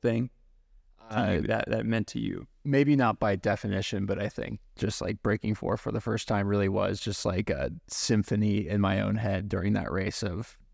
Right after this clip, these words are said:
Speaker 2: day after, like, li-, literally less than twenty-four hours after P Ring in the steeplechase.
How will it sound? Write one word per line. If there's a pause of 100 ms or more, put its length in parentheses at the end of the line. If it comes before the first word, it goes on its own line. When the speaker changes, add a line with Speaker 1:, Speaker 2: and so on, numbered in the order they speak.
(180)
Speaker 2:
day
after,
like,
li-,
literally
less
than
twenty-four
hours
after
P
Ring
in
the
steeplechase.